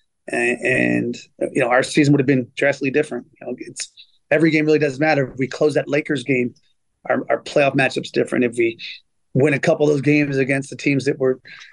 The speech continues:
you know, not, not great teams last year, we're a home playoff team. So it was constant, it was consistent, it was a challenge, and to, it, all credit goes to Coach Finch, his staff, and our players. That, that it wasn't, um, it wasn't a mandate that was,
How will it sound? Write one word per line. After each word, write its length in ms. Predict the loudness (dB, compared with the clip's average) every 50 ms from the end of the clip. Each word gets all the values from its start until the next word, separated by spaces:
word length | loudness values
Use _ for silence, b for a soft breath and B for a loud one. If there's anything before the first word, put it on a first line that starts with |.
| B B _
you 100 | -4 -2
know, 60 | 2
not, 260 | 2 4 2 2 2 0
not 200 | 0 0 0 -2
great 200 | -2 -4 -2 -2
teams 300 | -2 0 0 0 0 -2
last 300 | -2 -2 -4 -4 -2 -2
year, 120 | 0 2
we're 160 | 2 2 2
a 60 | 2
home 180 | 2 0 0 0
playoff 440 | -2 -2 0 0 2 2 0 -2 -4
team. 260 | -10 -14 -14 -12 -8
So 300 | -4 -2 0 0 -2 -4 _ _ _ _ _ _ _ _ _ _ _
it 80 | 0 2
was 160 | 2 2 0
constant, 580 | -2 -4 -4 -2 0 -2 -2 0 -2 -2 -2 -2
it 20 |
was 100 | -6 -8
consistent, 580 | -6 -8 -4 -2 0 0 0 0 -2 -2 -2 -4 B B B B B B
it 40 | 0
was 100 | 0 0
a 40 | 0
challenge, 760 | -2 -2 0 2 2 2 2 2 0 -2 _ -2 -2 -2 0
and 120 | -2 -4 -2
to, 100 | -2 0 0
it, 100 | 0 0 -2 -6 -8 _ 0
all 160 | 2 2 2
credit 240 | 2 0 0 0 0
goes 200 | -2 -2 -2 -2
to 200 | -2 -4 -4 -4 -4 B B B B B B _ _ _ -2
Coach 240 | 0 2 2 2 2
Finch, 440 | 2 2 2 2 0 -4 -8 -8 -4 -2
his 160 | -2 -2 0
staff, 260 | 0 0 0 0 2
and 80 | 0 0
our 80 | 0
players. 460 | 0 0 0 2 2 2 0 -2 -2
That, 140 | -4 -6 -6 _ _ _
that 200 | -6 -6 -6 -8 _ -20 -20 _ _ _ _ _ _ _ _ _ -2
it 120 | 0 2
wasn't, 360 | 2 2 2 2 0 -2 -4 -4
um, 460 | -8 -6 -6 -6 -4 -4 -4 -4 -2 2
it 80 | 4
wasn't 220 | 4 4 6 6 6
a 60 | 6
mandate 420 | 6 6 4 4 4 2 2 0 -2 -6 -6
that 120 | -4 -4
was, 240 | -4 -6 -8 -10 -16